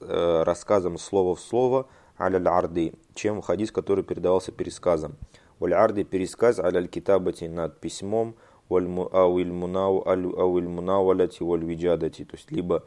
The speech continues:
передаванием и нахождением этого, э, этого хадиса, то есть подобное, подобного рода тарджих.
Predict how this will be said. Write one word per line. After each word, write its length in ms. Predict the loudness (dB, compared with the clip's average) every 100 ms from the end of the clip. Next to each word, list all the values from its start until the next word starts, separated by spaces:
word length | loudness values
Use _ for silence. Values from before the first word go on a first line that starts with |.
| -10 -20 _ -6
передаванием 760 | -2 0 2 6 6 4 -4 -8
и 180 | -10 -10
нахождением 640 | -6 -4 -2 -2 -2 -4
этого, 400 | -6 0 0 0 -6 _ -20 -20 -20 -14 -4
э, 340 | 0 0 -2 -4 -10 -8
этого 280 | -6 -2 -2
хадиса, 400 | -2 -4 -6 -8
то 100 | -10
есть 180 | -10 _ _
подобное, 580 | -6 -2 -2 -4 -10 -12 -20 -20 -20 _ -20 -20 -20 _ _ _ _ -20 -10 -2
подобного 380 | 0 0 0
рода 140 | -2 -2
тарджих. 340 | -4 -4 -6